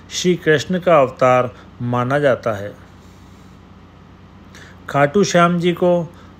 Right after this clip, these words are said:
लखतादार के नाम से जाना जाता है। लखतादार का मतलब है जो बाबा श्याम से एक बार मांगता है, वे भक्तों को लाखों करोड़ों बार देते हैं। इसीलिए कहा जाता है,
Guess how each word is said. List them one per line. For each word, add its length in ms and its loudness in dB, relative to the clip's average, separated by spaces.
लखतादार 800 2
के 220 0
नाम 280 -4
से 160 -4
जाना 320 -2
जाता 300 0
है। 360 0
लखतादार 680 0
का 160 -8
मतलब 480 -2
है 320 2
जो 240 2
बाबा 380 2
श्याम 420 -4
से 460 -4
एक 360 2
बार 220 4
मांगता 520 -2
है, 380 0
वे 140 -2
भक्तों 520 -6
को 380 -6
लाखों 720 -2
करोड़ों 580 -4
बार 340 4
देते 400 -8
हैं। 400 -12
इसीलिए 480 0
कहा 300 4
जाता 400 4
है, 360 2